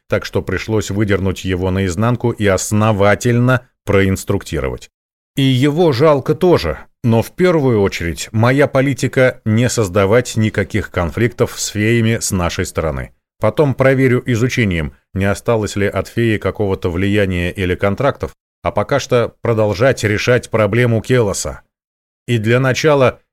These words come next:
изучим запись инцидента. «Я ожидала от столь серьёзного демона большего», заметила Рони. «Демоница планировала тоже купить квартиру в моём доме в Реале,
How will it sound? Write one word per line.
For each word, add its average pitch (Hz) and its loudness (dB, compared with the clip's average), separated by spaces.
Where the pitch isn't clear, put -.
изучим 127 0
запись 104 -2
инцидента. 98 -4
«Я 117 2
ожидала 160 2
от 143 -4
столь 139 0
серьёзного 131 2
демона 127 0
большего», 120 0
заметила 92 -2
Рони. 78 -4
«Демоница 123 0
планировала 123 2
тоже 117 0
купить - -4
квартиру 107 0
в 87 -2
моём 104 0
доме 101 2
в 98 -2
Реале, 92 0